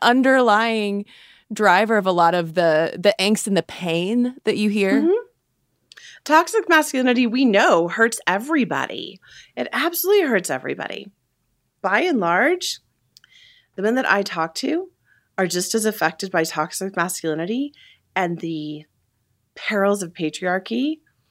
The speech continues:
Speaker 2: as everybody else is.
Speaker 1: So, Sarah, th-, this does make me curious. Do you get any women callers?
Speaker 2: We do, but rarely.
Speaker 1: Are there differences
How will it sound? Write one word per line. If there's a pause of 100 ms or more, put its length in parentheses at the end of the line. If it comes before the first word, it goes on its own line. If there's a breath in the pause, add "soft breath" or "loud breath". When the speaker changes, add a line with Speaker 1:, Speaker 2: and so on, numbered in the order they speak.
(260)
Speaker 2:
as
everybody
else
is. (1300)
Speaker 1:
So,
Sarah,
th-,
this
does
make
me
curious. (540)
Do
you
get
any
women
callers? (500 soft breath)
Speaker 2:
We
do,
but
rarely. (840)
Speaker 1:
Are
there (200)
differences